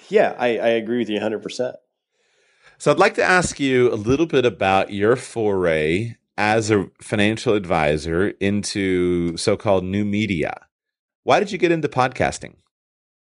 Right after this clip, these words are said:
Speaker 1: Okay. Uh, <laughs> that's a good question. I had, uh, you know, so I'm older than you, Josh. I'm forty-eight now, but I had a midlife crisis about a year and a half ago. Okay.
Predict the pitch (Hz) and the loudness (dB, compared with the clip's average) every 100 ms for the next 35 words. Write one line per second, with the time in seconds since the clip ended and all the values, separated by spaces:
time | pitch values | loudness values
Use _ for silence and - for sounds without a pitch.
0 | _ _ _ _ - 156 127 90 - - | _ _ _ _ -6 0 2 2 -2 -18
1 | - - _ - - 135 131 131 - - | -20 -20 _ -20 -4 2 4 4 2 -4
2 | - - - - 139 - 113 - - _ | -16 -16 -16 -12 -8 0 0 -2 -14 _
3 | - - - - - 180 208 202 160 143 | -20 -20 -20 -10 -4 2 4 4 2 0
4 | 120 - 165 113 98 - 143 127 117 117 | 0 0 -2 -2 -2 0 0 0 0 0
5 | 104 110 104 87 85 110 107 - 104 92 | -2 -4 -2 -4 -4 -6 -8 -4 -4 -2
6 | 98 101 90 87 92 139 185 143 139 131 | -4 -4 -6 -6 -4 0 2 2 2 4
7 | 113 - - 107 104 90 90 90 87 90 | 2 0 -2 0 0 -6 -8 -6 -6 -8
8 | 90 82 82 - _ _ _ _ - 87 | -12 -12 -16 -18 _ _ _ _ -12 -2
9 | 101 104 | 0 0